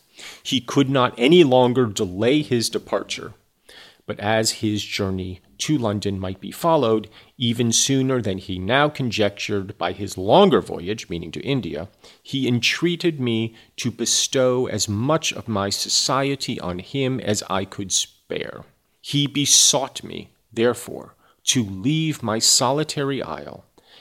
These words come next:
and to meet him at Perth, Perth, that we might proceed southwards together.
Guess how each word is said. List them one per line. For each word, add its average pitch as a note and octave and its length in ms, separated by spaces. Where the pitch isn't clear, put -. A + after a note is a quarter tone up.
and A2+ 160
to D3+ 100
meet G2 300
him G2+ 260
at - 260
Perth, - 480
Perth, G#2+ 420
that A2+ 240
we A2+ 160
might C3 440
proceed A#2 800
southwards G2 920
together. D3+ 460